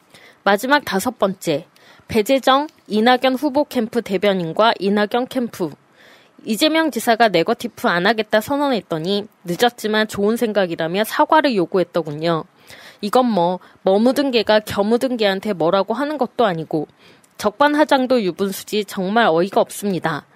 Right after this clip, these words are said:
뭘 사과하란 얘기입니까? 그리고 이재명 지사의 네거티브 안 하겠다는 선언이 늦은 거면 이낙연 후보는 결석한 건, 결석한 겁니까?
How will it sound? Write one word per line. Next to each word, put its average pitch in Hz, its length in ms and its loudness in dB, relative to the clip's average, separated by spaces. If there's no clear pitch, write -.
뭘 240 260 2
사과하란 269 580 2
얘기입니까? 165 720 -2
그리고 233 380 -2
이재명 269 420 -2
지사의 214 380 0
네거티브 220 540 0
안 170 180 0
하겠다는 214 520 -2
선언이 285 500 -2
늦은 208 280 -4
거면 170 420 -2
이낙연 277 460 2
후보는 277 360 -2
결석한 254 640 -4
건, 180 240 -6
결석한 262 640 -4
겁니까? 247 580 -4